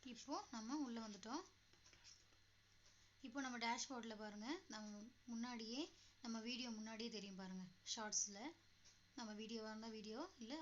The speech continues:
ஷார்ட்ஸா இருந்தா ஷார்ட்ஸ்ல முன்னாடி தெரியும். இப்போ எடிட்ங்கிற ஆப்ஷன் கொடுத்துக்கலாம்.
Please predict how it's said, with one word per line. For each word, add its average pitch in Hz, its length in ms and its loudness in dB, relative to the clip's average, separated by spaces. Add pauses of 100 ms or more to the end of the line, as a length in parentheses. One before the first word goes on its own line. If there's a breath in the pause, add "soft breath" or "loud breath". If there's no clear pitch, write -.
ஷார்ட்ஸா 233 340 -2
இருந்தா 220 160 -2
ஷார்ட்ஸ்ல 220 360 -2
முன்னாடி 208 320 -4
தெரியும். 202 280 -2
இப்போ 269 220 -2
எடிட்ங்கிற 214 480 -2
ஆப்ஷன் 208 320 -2
கொடுத்துக்கலாம். 208 500 -4